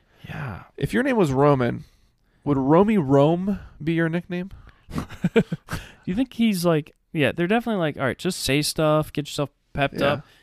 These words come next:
Speaker 1: and you're sitting in the car. He's not even moving in the <laughs> actual, like, filming of
Speaker 2: Yeah.
Speaker 1: this. They're like, "Woo!" He's just, like, saying
Speaker 2: The
Speaker 1: stuff sitting in
Speaker 2: background
Speaker 1: the car.
Speaker 2: is so obviously fake, but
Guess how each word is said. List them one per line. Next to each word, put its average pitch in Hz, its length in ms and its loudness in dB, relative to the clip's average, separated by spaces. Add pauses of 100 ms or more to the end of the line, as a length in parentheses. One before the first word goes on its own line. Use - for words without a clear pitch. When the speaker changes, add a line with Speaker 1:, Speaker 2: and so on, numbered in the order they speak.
(120)
Speaker 1:
and 151 100 -6
you're 131 80 -2
sitting - 220 -4
in 190 80 -2
the 151 60 -2
car. 131 260 -2 (280)
He's 202 200 -4
not 262 140 2
even 226 200 0
moving 147 340 2
in 135 120 0
the 117 60 -2
<laughs> 123 100 0
actual, 165 280 2
like, 160 160 4
filming 135 400 0
of 147 120 2
Speaker 2:
Yeah. - 60 0
Speaker 1:
this. 156 180 0
They're 143 80 -2
like, 160 160 -4
"Woo!" 392 340 6
He's 208 140 -2
just, 165 160 -8
like, 143 120 -10
saying 131 300 -4
Speaker 2:
The 131 60 -2
Speaker 1:
stuff 131 240 4
sitting 165 100 2
in 165 80 2
Speaker 2:
background 160 180 -6
Speaker 1:
the - 40 -16
car. 139 140 -2
Speaker 2:
is 143 80 -2
so - 360 -2
obviously 123 500 -4
fake, 85 380 -10 (260)
but 85 200 -8